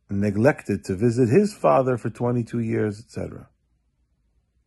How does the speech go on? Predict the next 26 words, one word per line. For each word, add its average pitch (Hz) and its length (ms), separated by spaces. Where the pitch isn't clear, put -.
And 110 160
so 120 160
it 120 80
was 120 220
necessary, 117 960
in 101 160
the 98 140
eyes 120 300
of 110 80
Hashem, 123 640
that 107 140
Yaakov 131 600
should 123 280
en-, 120 400
endure 131 800
an 120 120
equal 160 260
amount 143 300
of 120 120
years 143 300
separate 123 300
from 107 140
Yosef. 95 460
Okay, 165 420
it's - 160
necessary. 175 720